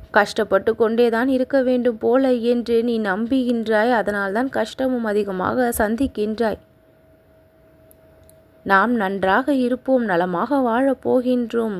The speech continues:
மிகுந்த சந்தோஷத்தை காணப் போகின்றோம் என்று எப்பொழுதும் நேர்மறையாகவே நினைக்கக்கூடிய எண்ணத்தை, பழக்கத்தை வளர்த்துக்கொள். அத்தனை பிரச்சனைகளையும் தீரக்கூடிய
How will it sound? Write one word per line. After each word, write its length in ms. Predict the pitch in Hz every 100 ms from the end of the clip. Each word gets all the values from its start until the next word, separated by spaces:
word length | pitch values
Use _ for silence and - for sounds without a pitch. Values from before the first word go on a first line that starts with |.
| -
மிகுந்த 440 | 180 175 233 262
சந்தோஷத்தை 800 | 247 196 220 262 254 240 226 214
காணப் 380 | - 202 208 -
போகின்றோம் 720 | 220 254 254 240 240 247 233
என்று 360 | 220 226 196 196 247 _ _ _ _ _ _ -
எப்பொழுதும் 600 | - 190 - 285 254 247
நேர்மறையாகவே 880 | 208 208 214 196 226 269 254 226 214 247
நினைக்கக்கூடிய 800 | 214 202 202 185 233 262 233 220 240
எண்ணத்தை, 460 | 190 226 262 240 220
பழக்கத்தை 600 | - 190 233 - 320 277
வளர்த்துக்கொள். 760 | 214 208 226 - 220 - 220 202 _ _ _ _ _ - _ _ -
அத்தனை 460 | 180 - 170 170
பிரச்சனைகளையும் 800 | 226 220 208 - 254 247 220 220
தீரக்கூடிய 880 | 220 208 196 180 247 247 226 208 214